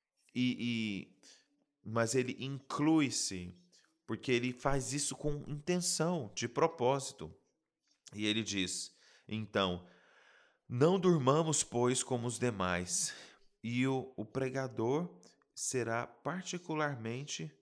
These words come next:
os pregadores estarão particularmente na mira de Satanás e dos seus exércitos.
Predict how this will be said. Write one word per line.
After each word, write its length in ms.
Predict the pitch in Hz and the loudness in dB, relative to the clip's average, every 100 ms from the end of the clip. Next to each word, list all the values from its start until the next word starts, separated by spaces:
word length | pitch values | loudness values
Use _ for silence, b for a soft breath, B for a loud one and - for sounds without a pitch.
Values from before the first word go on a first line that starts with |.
| _ _ _ _ _ _ _ - B B - | _ _ _ _ _ _ _ -20 B B -12
os 240 | 120 - | 0 0
pregadores 540 | - 170 165 143 156 | 4 6 6 4 0
estarão 320 | 147 156 151 147 | -2 -2 -2 0
particularmente 920 | 196 247 269 - 226 160 165 190 190 | 0 0 -4 0 2 2 0 -4 -2
na 120 | 202 | -2
mira 400 | 185 151 190 302 | -2 0 0 2
de 120 | 254 | 2
Satanás 680 | 185 165 160 135 110 117 117 | 4 2 2 -2 0 0 0
e 60 | 110 | -2
dos 160 | 101 | -4
seus 220 | - 101 107 | -2 -4 -2
exércitos. 840 | 101 101 95 95 95 - 92 - | -4 0 2 0 -4 -12 -12 -12